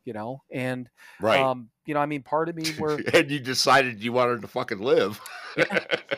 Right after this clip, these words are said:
Speaker 1: And, and even to this day, I mean, I haven't, I, I need to go back to the doctor. I'd like to get, you know, a
Speaker 2: Hmm.
Speaker 1: physical again because it's been a while. Um,
Speaker 2: Mm-hmm.
Speaker 1: you know, and I mean, uh, uh, neither one of us are fucking young. I mean, we, we
Speaker 2: Right.
Speaker 1: joke about it every once in a while, but if fucking reality is, you know, we're,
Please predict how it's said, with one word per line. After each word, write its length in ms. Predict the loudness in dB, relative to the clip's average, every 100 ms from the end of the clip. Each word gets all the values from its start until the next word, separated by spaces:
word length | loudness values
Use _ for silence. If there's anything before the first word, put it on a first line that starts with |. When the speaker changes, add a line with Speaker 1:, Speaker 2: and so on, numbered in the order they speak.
| -2
Speaker 1:
And, 120 | -2
and 240 | 0 0 2
even 200 | 0 -2
to 100 | 0
this 180 | 0 0
day, 160 | 2 2
I 100 | 2
mean, 160 | 2
I 80 | 2
haven't, 240 | 0 -2 -4
I, 240 | -4 -4 _ -4
I 120 | -2
need 180 | -2 -4
to 40 |
go 100 | -4
back 220 | -4 -6 -8
to 80 |
the 100 | -10
doctor. 320 | -4 -4 -2 -2
I'd 80 |
like 140 | -2 -2
to 100 | 0
get, 220 | 0 0 -6
you 80 |
know, 100 | 2
a 40 | 2
Speaker 2:
Hmm. 80 | 2
Speaker 1:
physical 380 | -2 -4 -4
again 320 | -2 -2 -4 -4
because 240 | -8 -8
it's 100 | -4
been 180 | -4 -4
a 40 |
while. 380 | -8 -8 -10 -14 _ -20 -20 _ -2
Um, 240 | 0 2
Speaker 2:
Mm-hmm. 380 | 2 4 4 2 0
Speaker 1:
you 80 | -2
know, 140 | -2
and 80 | -2
I 40 |
mean, 160 | -4 -4
uh, 140 | -4 -6
uh, 100 | -10 -10 -16 -16 -8
neither 220 | -2 0
one 180 | 2 2
of 80 |
us 160 | -2 -6
are 60 | -6
fucking 360 | -6 -6 -8
young. 440 | -2 0 0 -6 -12
I 60 | -8
mean, 180 | -6 -4
we, 200 | -8 -8 -8 -2 0
we 100 | 0
Speaker 2:
Right. 20 |
Speaker 1:
joke 340 | 2 0 0
about 240 | 0 0 0
it 60 |
every 180 | -4 -6
once 240 | -8 -10
in 60 | -8
a 40 |
while, 240 | -4 -4 -4
but 140 | -6 -12
if 140 | -6
fucking 320 | -4 -2 -4
reality 560 | -2 0 2 0 -2 -4
is, 220 | -4 -6
you 60 | -6
know, 100 | -4
we're, 220 | -4